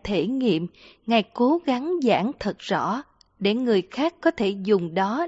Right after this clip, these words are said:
làm kim chỉ nam và tự mình thể nghiệm sự thật.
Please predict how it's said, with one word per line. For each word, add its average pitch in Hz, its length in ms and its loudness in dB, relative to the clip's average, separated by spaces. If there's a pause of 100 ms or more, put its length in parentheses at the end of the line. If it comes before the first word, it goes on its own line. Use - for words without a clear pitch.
làm 202 260 2
kim 247 360 -4
chỉ 190 280 -2
nam 226 280 -2 (380)
và 214 160 6
tự 190 380 2
mình 208 380 2
thể 185 200 -2
nghiệm 214 400 0
sự 170 320 -4
thật. 196 220 -6